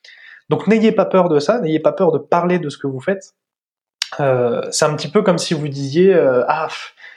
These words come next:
euh, je suis, euh, j'ai, j'ai fait un film Marvel, j'ai fait un, j'ai fait Iron Man, mais j'ose pas partager le teaser parce que j'ai peur que les gens, euh, copient mon idée, en fait, de faire Iron Man. Du coup, je vais rien dire, je vais pas en parler,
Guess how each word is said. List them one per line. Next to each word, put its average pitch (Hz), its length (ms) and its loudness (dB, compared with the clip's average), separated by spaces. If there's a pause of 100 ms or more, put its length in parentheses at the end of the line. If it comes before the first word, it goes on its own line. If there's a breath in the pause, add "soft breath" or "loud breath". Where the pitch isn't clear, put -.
(360 loud breath)
euh, - 120 -10 (300)
je - 100 -6
suis, 151 340 0
euh, 131 360 4
j'ai, 135 160 -4
j'ai 131 140 -4
fait 190 120 -2
un 180 120 4
film 180 400 0
Marvel, 156 500 2
j'ai 139 120 -8
fait 180 140 2
un, 165 240 4
j'ai - 140 -6
fait 185 120 -2
Iron 160 200 2
Man, 165 320 -4 (460 soft breath)
mais 151 100 0
j'ose 156 220 2
pas 202 140 2
partager 156 380 2
le 156 120 -4
teaser 165 380 2 (100)
parce - 140 -4
que 147 120 -2
j'ai 135 140 -4
peur 190 360 0
que - 80 -4
les 147 220 2
gens, 175 560 2
euh, 135 340 -4 (360)
copient 180 320 0
mon 165 140 2
idée, 160 280 2
en 147 100 2
fait, 151 320 -2
de 143 60 -2
faire 131 200 0
Iron 139 180 -2
Man. 131 200 -10 (340 loud breath)
Du 156 80 -4
coup, 226 120 2
je 180 60 2
vais 170 80 4
rien 165 200 4
dire, 165 300 2
je 151 100 -2
vais 147 80 4
pas 156 100 -6
en 170 80 -2
parler, 165 380 0